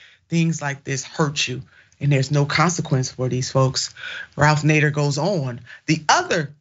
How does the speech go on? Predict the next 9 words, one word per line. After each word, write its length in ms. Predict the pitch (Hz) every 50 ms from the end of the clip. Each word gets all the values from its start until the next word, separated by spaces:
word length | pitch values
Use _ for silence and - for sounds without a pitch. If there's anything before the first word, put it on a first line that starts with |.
| _ -
culprit, 560 | - - - 139 127 120 _ - 71 - - _ _ _ _ _ _ _ _ _ _ _ - - - _ - 240
ooh-wee, 960 | 302 349 359 359 349 285 196 151 143 135 131 135 180 - 233 175 135 131 127 - _ -
is 140 | 151 139 135
the 80 | 143
Federal 320 | 120 - 208 226 226 240 226
Reserve. 420 | 233 185 160 143 123 123 107 117 - _ _ _ _ _ - - - 170 -
Its 180 | 175 160 135
very 380 | 147 143 190 202 202 190 180 170
fast 580 | 170 - - 208 214 220 226 240 233 233 -